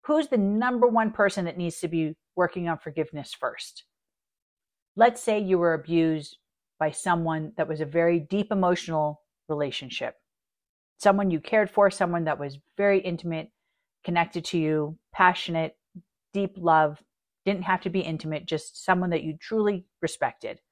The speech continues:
And this person pulled the carpet from under your feet, made you feel like your world was turned upside down. And all of a sudden now you're like, "What? What just happened?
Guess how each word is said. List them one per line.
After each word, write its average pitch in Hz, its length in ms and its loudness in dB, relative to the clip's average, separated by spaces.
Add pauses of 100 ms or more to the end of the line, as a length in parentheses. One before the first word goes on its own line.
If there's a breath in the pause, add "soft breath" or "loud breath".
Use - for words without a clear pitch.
(540)
And 180 120 0
this 185 120 0
person 170 500 -2 (800)
pulled 214 180 6
the - 60 0
carpet 233 320 10
from 208 160 2
under 208 160 4
your 196 120 6
feet, 202 440 0 (400)
made 240 320 6
you 233 100 0
feel 214 380 4
like 160 240 6 (1800)
your 196 160 10
world 208 320 6
was 165 240 6
turned 190 260 6
upside 151 360 4
down. - 240 -10 (760)
And 185 180 -2
all 226 100 12
of 220 60 10
a 214 60 6
sudden 185 220 2
now 170 120 4
you're 165 140 4
like, 151 180 2 (260)
"What? 339 480 4 (680)
What 381 240 6
just 233 200 4
happened? - 520 2